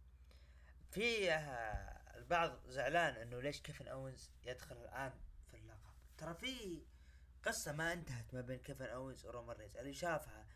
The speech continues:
في فترة ثاندر دوم قصة غير منتهية. فأنا أشوف إن ختامها مسك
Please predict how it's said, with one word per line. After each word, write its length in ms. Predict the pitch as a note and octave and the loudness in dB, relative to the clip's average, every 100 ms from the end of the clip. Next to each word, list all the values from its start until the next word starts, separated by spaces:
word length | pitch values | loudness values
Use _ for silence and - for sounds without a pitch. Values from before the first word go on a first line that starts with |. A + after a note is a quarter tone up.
| - - - | -16 -16 -14
في 60 | |
فترة 340 | - D3 D#3 D3 | 0 2 4 0
ثاندر 340 | - C#3 C3+ | -2 4 4
دوم 320 | B2+ C3+ C3+ - - - - | 6 2 2 -6 -16 -16 -8
قصة 260 | G3 F#3+ E3 | -4 0 2
غير 160 | E3 D#3 | 2 2
منتهية. 500 | C#3+ E3 C3 A#2 A2 - - - - - - - | 0 0 0 -2 -8 -14 -18 -16 -16 -16 -16 -6
فأنا 340 | - F3+ G#3+ | 0 4 6
أشوف 220 | G#3+ G3+ F3 | 4 0 -4
إن 180 | E3 | -4
ختامها 500 | D3 E3 G3 G3 F#3+ | -2 -2 2 4 4
مسك 340 | F#3 G3+ - | 0 -2 -6